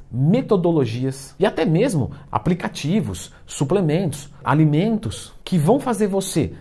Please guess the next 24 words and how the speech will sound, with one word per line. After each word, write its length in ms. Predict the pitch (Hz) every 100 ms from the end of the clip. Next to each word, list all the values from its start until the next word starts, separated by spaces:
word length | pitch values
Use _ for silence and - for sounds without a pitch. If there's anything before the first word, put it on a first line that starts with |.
| -
mais 280 | 110 160 -
forte, 420 | 170 156 156 107
mais 240 | 98 135
produtivo, 640 | - 180 175 170 151 139 113
mais 340 | 107 127 175
inteligente, 800 | 180 175 170 120 131 139 139 131 - - 98
de 140 | 113
melhor 420 | 113 101 127 175
humor, 400 | 180 135 127 139 - -
muito 240 | 156 190 165
mais 220 | 160 160
focado 800 | - 180 - - 156 151 104 87
nas 140 | 104 101
atividades 480 | 101 107 107 107 104
do 140 | 110
seu 180 | - 110
dia 160 | 110
a 40 | 131
dia. 280 | 110 98 87 -
Leandro, 440 | - 240 220 139 107 - - -
continua 520 | - 262 - 240 233 131
falando 240 | - 156
do 60 | 139
biohacking. 520 | 143 127 110 -